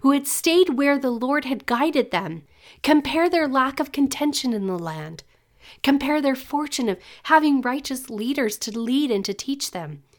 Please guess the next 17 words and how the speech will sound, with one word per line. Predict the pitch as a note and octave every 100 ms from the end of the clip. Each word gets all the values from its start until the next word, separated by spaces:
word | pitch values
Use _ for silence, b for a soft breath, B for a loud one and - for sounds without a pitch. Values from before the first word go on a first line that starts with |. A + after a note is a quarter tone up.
| b b b b -
Compare | B3 B3 - F4+ F#4
the | D#4 C#4+
immediate | B3 A3+ B3 C#4+ D4 C#4+ C4+ -
acceptance | - - - D#4+ - C4 - -
of | G#3+ G#3
their | G3+
prophet | G3+ G#3 F#3 C#3 C#3
king's | G3 F#3+ -
message. | G#3 B3 - F#3+ E3+ - - b b b b b b b -
And | C#4
compare | E4+ C#4 D#4
the | D4+
change | C#4 - D#4+ G#4 G4+
that | - - b b b
came | - E4 F#4
over | D#4 F#4 C#5 A3+
them, | G#3+ F3 D#3